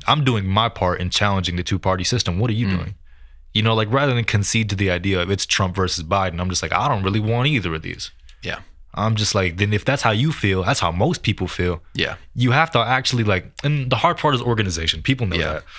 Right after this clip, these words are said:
Speaker 1: And it's like, the hard part is organizing, you know, but also I think that most people are too scared. You know, that's something that bothers me about, like, the activism, is that a lot of people will say there's a genocide happening in Palestine,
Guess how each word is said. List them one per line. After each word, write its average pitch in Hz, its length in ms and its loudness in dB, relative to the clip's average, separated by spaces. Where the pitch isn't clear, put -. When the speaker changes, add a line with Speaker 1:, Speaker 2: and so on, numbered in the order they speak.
Speaker 1:
And 110 80 -6
it's - 120 0
like, 95 120 0
the 101 100 4
hard 143 200 0
part 123 180 2
is 104 80 -4
organizing, 85 600 -4
you 98 80 0
know, 90 180 0
but 107 160 -2
also 170 300 0
I 143 60 0
think 165 200 0
that 117 160 -4
most 107 300 0
people 139 240 0
are 120 40 0
too 131 200 0
scared. 95 340 0
You 110 180 0
know, 110 120 0
that's 113 180 0
something 139 160 2
that 110 260 -2
bothers 104 320 2
me 87 220 -2
about, 90 280 0
like, 95 160 0
the 87 80 2
activism, 90 500 -2
is 98 160 2
that 98 160 2
a 98 40 4
lot 113 240 2
of 120 80 -4
people 113 400 0
will 98 460 0
say 110 520 0
there's 104 280 2
a 107 80 0
genocide 101 400 2
happening 92 400 0
in 92 460 -2
Palestine, 87 580 0